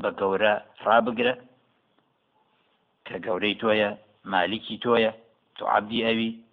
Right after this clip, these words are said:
هەموو کارەکانت خۆی گەورە و میرەبان چاکێکە، ئیسلاحێکە، بە گەورەی بزانە. وهو وصفه سبحانه بالكبرياء والعظمة، وصف خۆی گەورە و میرەبانە. وأنه أكبر من أن يكون له شريك. خۆی گەورە و میرەبان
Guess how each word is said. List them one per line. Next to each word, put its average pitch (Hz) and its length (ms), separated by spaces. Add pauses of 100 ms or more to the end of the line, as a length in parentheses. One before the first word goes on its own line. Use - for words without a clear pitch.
(640)
هەموو 185 360
کارەکانت 170 720 (560)
خۆی 139 200
گەورە 143 160
و 139 80
میرەبان 131 380
چاکێکە، 98 400
ئیسلاحێکە، 107 600 (280)
بە 117 140
گەورەی 107 280
بزانە. 110 340 (560)
وهو 135 280
وصفه 143 360
سبحانه 135 540 (140)
بالكبرياء 143 640 (100)
والعظمة، 143 580 (260)
وصف 135 280 (100)
خۆی 131 180
گەورە 131 160
و 135 80
میرەبانە. 127 420 (560)
وأنه 143 520
أكبر 123 440 (180)
من 117 160 (100)
أن 151 80
يكون 117 400 (120)
له 101 160
شريك. 92 480 (960)
خۆی 104 200
گەورە 101 180
و 110 80
میرەبان 104 420